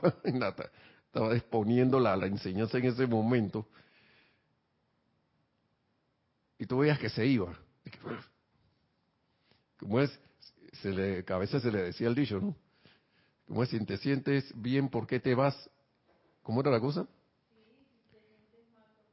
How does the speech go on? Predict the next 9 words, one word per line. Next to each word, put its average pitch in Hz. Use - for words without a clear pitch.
Y 110
si 110
te 107
sientes 117
mal, 123
¿por 98
qué 104
te -
quedas? -